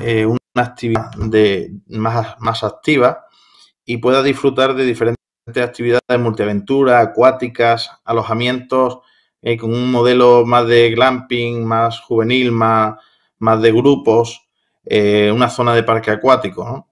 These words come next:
Entonces, lo que se pretende es evitar, eh, o bajar la estacionalidad que tienen ciertas zonas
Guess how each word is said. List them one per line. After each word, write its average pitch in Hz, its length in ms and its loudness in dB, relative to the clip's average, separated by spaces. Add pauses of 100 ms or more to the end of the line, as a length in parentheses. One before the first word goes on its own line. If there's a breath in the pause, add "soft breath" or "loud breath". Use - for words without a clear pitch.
(180)
Entonces, 107 380 -6
lo 131 140 -4
que 131 80 -4
se 123 120 -2
pretende 139 480 2
es 151 240 -2
evitar, 127 600 0
eh, 117 300 -2
o 117 80 2
bajar 123 400 2
la 127 160 2
estacionalidad 110 880 0
que 120 100 -2
tienen 117 280 -4
ciertas 117 420 -2
zonas 113 420 -2